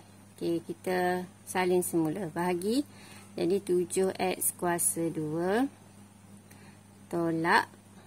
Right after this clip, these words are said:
Kita cuma tukar tempat je, eh. Bukan pindah ni. Tukar tempat je.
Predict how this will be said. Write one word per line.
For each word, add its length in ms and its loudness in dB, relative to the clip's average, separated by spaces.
Kita 240 -6
cuma 80 0
tukar 320 0
tempat 400 4
je, 160 -2
eh. 240 4
Bukan 160 -4
pindah 400 -2
ni. 160 2
Tukar 400 -10
tempat 400 -2
je. 80 -8